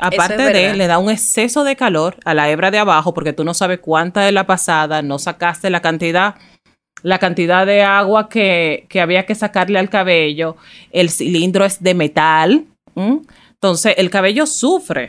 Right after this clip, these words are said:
Speaker 1: En pandemia yo compré uno que no fue,
Speaker 2: Ujú.
Speaker 1: no fue de esa marca.
Speaker 2: Ujú.
Speaker 1: Pero es cierto, o sea, uno no, uno no, no sabe la cantidad que tiene que tomar,
Speaker 2: La frecuencia,
Speaker 1: y el,
Speaker 2: ¿no?
Speaker 1: el, y uno le, sí, realmente,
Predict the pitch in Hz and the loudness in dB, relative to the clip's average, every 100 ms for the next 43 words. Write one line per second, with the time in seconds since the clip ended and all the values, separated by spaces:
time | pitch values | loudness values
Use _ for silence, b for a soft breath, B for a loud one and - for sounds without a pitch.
0 | - 214 208 220 220 240 285 311 285 254 | -4 -4 -2 -4 -2 -2 -2 -4 -4 -2
1 | 254 247 190 165 240 - - - 180 170 | -2 -2 -4 -6 -14 -18 -20 -10 -8 -6
2 | 170 180 196 202 202 196 190 165 139 - | -10 -8 -4 -2 -2 -2 -4 -6 -8 -12
3 | 160 170 214 196 180 - 185 165 139 - | -14 -10 -6 -4 -4 -6 -10 -10 -12 -16
4 | - - - 202 226 294 - 185 185 190 | -20 -20 -10 -4 -4 -4 -4 0 0 0
5 | - 190 170 - 165 - 165 160 165 190 | -2 -2 -2 -4 -10 -4 -2 -2 -6 -8
6 | 202 202 190 196 208 214 214 208 196 - | -6 -8 -8 -6 -6 -4 -4 -4 -6 -6
7 | 190 208 - 220 233 208 185 180 175 160 | -6 -4 0 0 0 -2 -4 -6 -8 -4
8 | 165 - 180 165 165 170 170 - 156 151 | -6 -6 -10 -8 -8 -8 -10 -8 -8 0
9 | 175 180 180 175 180 180 175 180 180 226 | 0 2 2 2 2 2 0 0 2 0
10 | 302 359 - - - 190 202 208 208 190 | 0 -4 -8 -12 -6 -2 0 0 0 0
11 | 185 170 - - - 151 147 160 175 185 | -4 -12 -14 -14 -12 -10 -6 -6 -4 -4
12 | 185 | -4